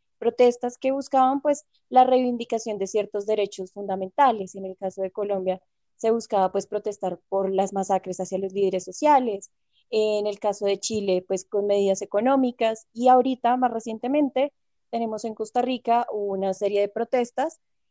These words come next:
que tienen como fundamento, pues, rechazar, eh, préstamos que se piden, pues, eh, al Fondo Monetario Internacional para, pues, atacarlas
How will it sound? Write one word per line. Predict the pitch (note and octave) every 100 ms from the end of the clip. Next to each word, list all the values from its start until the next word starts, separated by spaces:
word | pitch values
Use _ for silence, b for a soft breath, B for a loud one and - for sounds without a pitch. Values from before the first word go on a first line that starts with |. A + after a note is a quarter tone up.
| _
que | -
tienen | D#4 C#4+ C4
como | C4+
fundamento, | C4+ C#4 C4+ C4 A#3 A3
pues, | A3 A3
rechazar, | A#3 A#3 A#3 G#3+ F#3 F3+ - -
eh, | G#3
préstamos | - B3 B3+ - G#3 G3
que | -
se | G3 G3 F#3
piden, | - G3 F#3 E3+
pues, | E3 F#3 F3+ -
eh, | G3 F#3+ F3+ E3+ _ _ -
al | G#3+ G#3
Fondo | G#3+ G3 F#3
Monetario | G3 G3+ F#3+ F#3 E3+
Internacional | F3 F#3 F#3+ G#3 C4+ D#4 B3+ - _ _
para, | G3 F3+
pues, | - F#3+
atacarlas | F3+ F#3 F#3 E3+ E3 -